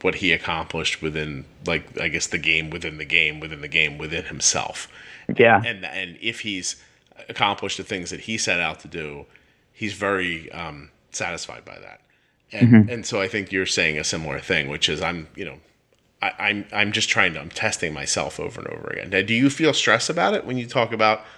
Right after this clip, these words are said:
Speaker 1: your blood sugar, or you just, or are you able to just, if something doesn't go the way you expect it to, are you able to let that go and just use it as, like, a, an, a, as a,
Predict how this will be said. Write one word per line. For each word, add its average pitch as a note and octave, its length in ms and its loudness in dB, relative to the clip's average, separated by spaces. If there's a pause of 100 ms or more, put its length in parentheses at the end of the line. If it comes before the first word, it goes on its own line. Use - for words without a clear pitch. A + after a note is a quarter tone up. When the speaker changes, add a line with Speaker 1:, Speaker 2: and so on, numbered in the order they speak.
(360)
Speaker 1:
your A#2 120 -2
blood A#2 180 6
sugar, C3 400 4
or F#2+ 160 -2
you G2+ 180 0
just, - 460 2
or G#2 120 4
are - 20 6
you G#2 200 2
able G#2+ 380 4
to F#2+ 100 -2
just, F#2+ 500 0 (1000)
if - 120 0
something A#2+ 320 4
doesn't G#2+ 240 2
go G#2 160 6
the G2 80 2
way G2 160 6
you F#2 120 2
expect F#2+ 360 2
it F#2 60 -8
to, - 100 -2
are - 20 2
you F2+ 180 0
able F#2+ 200 2
to F2 60 -2
let F#2 220 0
that F#2+ 220 2
go A#2 380 2 (200)
and F#2 120 0
just F#2+ 180 2
use F#2+ 220 0
it G2 100 2
as, F#2 240 0
like, F2+ 220 4
a, E2 160 0
an, F2 260 -2 (100)
a, - 240 -4
as E2+ 140 -8
a, D#2+ 220 -10